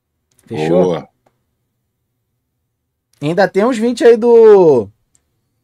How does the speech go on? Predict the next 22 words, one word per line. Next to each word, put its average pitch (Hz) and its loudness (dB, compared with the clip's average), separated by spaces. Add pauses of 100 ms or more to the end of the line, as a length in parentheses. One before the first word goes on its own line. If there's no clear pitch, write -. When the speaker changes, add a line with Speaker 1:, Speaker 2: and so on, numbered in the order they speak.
Speaker 1:
ainda 160 0
tem 185 -2
mais 233 -2
vinte 233 -6
se 233 -2
a 233 4
gente 233 -6
chegar 214 0
aí 214 2
a 220 4
quinhentos 226 -4
likes, 202 0
hein? 175 -8 (2500)
É 139 -8
uma 185 -4
troca 196 -2
justa. 165 -10 (760)
Speaker 2:
Bora, 170 -6
galera. 98 -6 (2250)
Speaker 1:
Bora 135 -6
lá, 180 -2
galera. 113 -8